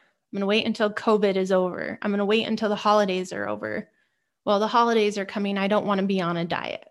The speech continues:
I don't wanna be tracking my food. The holidays are coming. It's gonna be cold. I don't wanna have to work out."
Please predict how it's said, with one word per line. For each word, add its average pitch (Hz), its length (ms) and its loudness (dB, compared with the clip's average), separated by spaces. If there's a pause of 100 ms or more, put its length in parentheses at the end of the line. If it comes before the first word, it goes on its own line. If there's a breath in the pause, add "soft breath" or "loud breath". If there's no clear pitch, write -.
I 202 60 -6
don't 185 180 -2
wanna 190 160 0
be 190 120 -4
tracking 175 420 -4
my 180 200 -6
food. - 320 -10 (920)
The 196 80 -6
holidays 208 480 4
are 208 80 0
coming. 202 420 0
It's 196 140 -8
gonna 202 180 -4
be 202 60 -4
cold. 190 340 0
I 190 80 0
don't 202 140 0
wanna 208 160 0
have 190 220 -4
to 185 100 -6
work 180 240 -6
out." - 340 -8